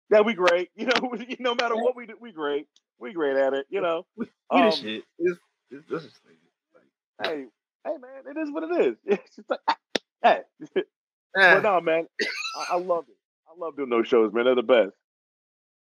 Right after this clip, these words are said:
Speaker 2: Oh my God. Well, you know, we, we, we got, we gotta get to it. Gotta get to here, man. Uh, speaking, speaking of being the shit and, uh, being, being the best, uh, we, we have, we have another family that you will be in war with, uh,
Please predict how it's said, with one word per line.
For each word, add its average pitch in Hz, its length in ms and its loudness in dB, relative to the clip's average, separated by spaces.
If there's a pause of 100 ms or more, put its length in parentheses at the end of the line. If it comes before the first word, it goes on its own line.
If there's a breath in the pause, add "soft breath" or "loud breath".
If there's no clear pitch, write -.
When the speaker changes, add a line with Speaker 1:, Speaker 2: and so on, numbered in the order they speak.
(140)
Speaker 2:
Oh 113 500 -12
my 87 100 -16 (160)
God. 95 360 -8 (160)
Well, 160 400 4
you 151 80 -6
know, 139 300 4 (460)
we, 135 140 -10
we, 143 200 -4
we 139 100 -4
got, 147 280 4
we 135 80 -6
gotta 139 220 2
get 135 240 -8
to 131 200 -4
it. 123 80 -6 (160)
Gotta 123 200 0
get 120 280 -6
to 120 100 -12
here, 117 240 -8
man. 110 300 -10 (120)
Uh, 110 140 -6 (320)
speaking, 143 320 -4
speaking 135 240 -6
of 117 140 -8
being 135 180 -4
the 123 80 -6
shit 131 280 -4
and, 120 200 -6
uh, 117 260 0 (400)
being, 139 260 -2 (120)
being 127 300 -4
the 120 80 -6
best, 123 340 0 (160)
uh, 113 260 -4
we, 131 180 -6
we 160 160 -4
have, 170 340 2 (160)
we 185 100 -6
have 240 160 -2
another 175 260 0 (100)
family 165 360 2
that 107 240 -8
you 165 100 -14
will 156 80 -12
be 123 160 -14
in 101 200 -14
war 160 280 0
with, 104 200 -12 (280)
uh, 95 120 -14